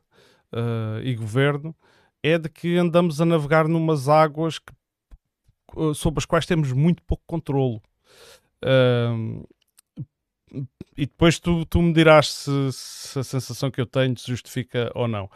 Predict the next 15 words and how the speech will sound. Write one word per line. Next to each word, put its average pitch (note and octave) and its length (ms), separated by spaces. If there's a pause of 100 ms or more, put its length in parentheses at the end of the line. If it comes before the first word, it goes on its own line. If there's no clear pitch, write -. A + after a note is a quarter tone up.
(300)
Eu E3+ 120
quero G#3 240
dizer, B2 440 (120)
eh, B2 360
em C3 140
jeito D#3+ 220
de D3+ 40
introdução B2 480
desta A2+ 280
conversa, A#2 600 (600)
que E3+ 260
o C#3 120
orçamento C#3 460
foi C#3+ 380
aprovado, A#2+ 640